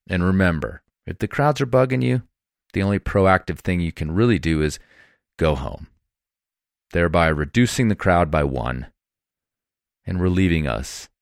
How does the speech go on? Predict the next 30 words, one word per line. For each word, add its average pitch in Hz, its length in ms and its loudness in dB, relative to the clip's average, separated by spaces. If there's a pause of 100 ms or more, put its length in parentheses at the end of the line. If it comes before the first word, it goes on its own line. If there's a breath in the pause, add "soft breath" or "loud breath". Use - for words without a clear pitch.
(600)
of 78 120 -6
your 78 100 0
poor 73 260 -2
attitude. - 560 -6 (1800)
Haha, 67 480 -4
I 90 80 -2
know 85 120 2
that's 73 200 0
hard. 50 320 -8 (200)
I 76 100 -2
have 78 100 -2
a 78 40 -8
<laughs> - 20 -12
terrible 76 420 -2
attitude 73 460 -6
sometimes 65 520 -6
when 64 100 -6
it's 64 120 -8
crowded, 62 400 -4 (340 loud breath)
but 85 240 0 (220)
that's 117 220 2
really 139 160 6
the 101 100 0
truth. - 380 -4 (1300 soft breath)
Ain't 110 180 2
nothing 110 280 2
to 90 60 -2
do 95 140 4
about 76 300 2
it. - 100 -12